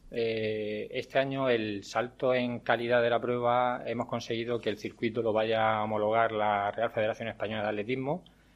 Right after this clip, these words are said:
Tenemos previsto que a finales de agosto vengan los jueces de la española a homologar el circuito y, como bien han mencionado anteriormente, va a suponer que todas las marcas de los atletas federados que participen en la prueba,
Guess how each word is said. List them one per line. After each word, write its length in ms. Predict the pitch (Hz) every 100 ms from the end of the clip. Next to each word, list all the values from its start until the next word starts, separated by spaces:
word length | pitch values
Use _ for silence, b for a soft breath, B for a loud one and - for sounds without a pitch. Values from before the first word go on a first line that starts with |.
| b b
Tenemos 260 | - 110 123
previsto 400 | 117 117 - 117
que 80 | 113
a 120 | 110
finales 440 | 110 110 113 107
de 140 | 110 107
agosto 400 | 107 113 - 107
vengan 240 | 110 107
los 140 | 107
jueces 360 | - 117 107 110
de 100 | 104
la 240 | 104 104
española 420 | 101 - 107 113 107
a 20 |
homologar 320 | 104 101 107
el 100 | 107
circuito 560 | - 104 127 123 143 151 b b b b
y, 140 | 113
como 240 | 104 104
bien 160 | 104 117
han 200 | 120 117
mencionado 340 | 117 113 117
anteriormente, 520 | 117 113 113 120 120 120
va 60 |
a 20 |
suponer 460 | 117 117 117 120 123
que 100 | 90
todas 260 | 101 117 113
las 180 | 113 113
marcas 520 | 117 127 120 127 120
de 80 | 113
los 160 | 110
atletas 360 | 107 113 120 -
federados 400 | 113 110 120 117
que 100 | -
participen 520 | 110 - 117 110 113
en 100 | 110
la 100 | 107
prueba, 400 | 117 120 123 156